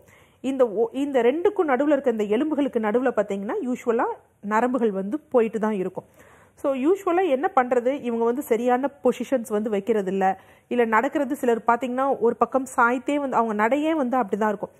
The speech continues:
அந்த மாதிரி இருக்கிறது, இல்ல ரொம்ப டைட்டா ஷூஸ் போடுறது. இதனால என்ன ஆகும்னு பாத்தீங்கன்னா, இந்த எலும்புகளும் இந்த எலும்புகளும் ரொம்ப கொஞ்சம் பக்கத்துல வர ஆரம்பிச்சிடும். So, வர ஆரம்பிக்கும் பொழுது என்ன ஆகும்னா, இந்த நடுவில் செல்லும் இந்த நரம்புகள் வந்து பாத்தீங்கன்னா, நசுங்கப்படும்.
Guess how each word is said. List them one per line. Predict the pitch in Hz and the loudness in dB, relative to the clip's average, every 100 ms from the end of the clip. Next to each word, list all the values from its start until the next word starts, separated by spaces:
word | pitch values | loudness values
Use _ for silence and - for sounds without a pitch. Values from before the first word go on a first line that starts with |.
| _ _ _ | _ _ _
அந்த | 220 233 | -2 0
மாதிரி | 233 233 226 | -2 -2 -4
இருக்கிறது, | 208 208 220 | -4 -4 -4
இல்ல | 202 254 | -4 -2
ரொம்ப | 247 269 - | 0 -2 0
டைட்டா | 233 254 262 294 269 - | 0 0 0 -2 -2 -4
ஷூஸ் | 294 277 - - | -2 -2 -2 0
போடுறது. | 220 214 196 196 - - _ | 0 0 -4 -6 -12 -20 _
இதனால | 254 269 370 | -4 0 0
என்ன | 269 285 277 | 0 0 -2
ஆகும்னு | 269 240 | -2 -4
பாத்தீங்கன்னா, | 214 208 226 240 | -2 -4 -6 -6
இந்த | 254 320 359 | -6 -2 0
எலும்புகளும் | 294 247 254 247 226 220 240 | 2 2 0 -2 0 0 -2
இந்த | 240 320 381 | -6 -2 0
எலும்புகளும் | 247 233 226 226 262 | 2 0 -2 -4 -4
ரொம்ப | 240 294 | -4 -4
கொஞ்சம் | 349 233 208 247 | -2 -2 2 2
பக்கத்துல | - 359 285 | 2 -2 0
வர | 202 196 190 | 0 0 -2
ஆரம்பிச்சிடும். | 185 180 - - - - - - | -4 -8 -14 -20 -20 -20 -20 -2
So, | 294 | 0
வர | 214 226 370 | 4 4 4
ஆரம்பிக்கும் | 320 262 226 220 | 0 -2 -4 -2
பொழுது | 208 240 277 | -2 -2 -2
என்ன | 208 240 233 | -2 0 -2
ஆகும்னா, | 208 208 202 233 | -2 -6 -6 -6
இந்த | 233 226 | -4 -4
நடுவில் | 208 208 233 294 320 - | -2 -2 0 0 0 -2
செல்லும் | - 240 247 269 | -2 0 0 -4
இந்த | 233 202 | -4 -4
நரம்புகள் | 196 214 285 285 240 | -2 -2 0 -2 -2
வந்து | 208 214 247 | -2 -4 -4
பாத்தீங்கன்னா, | 220 202 208 269 | -4 -4 -6 -6
நசுங்கப்படும். | 233 214 254 233 - 165 | -6 -4 -4 -4 -4 -6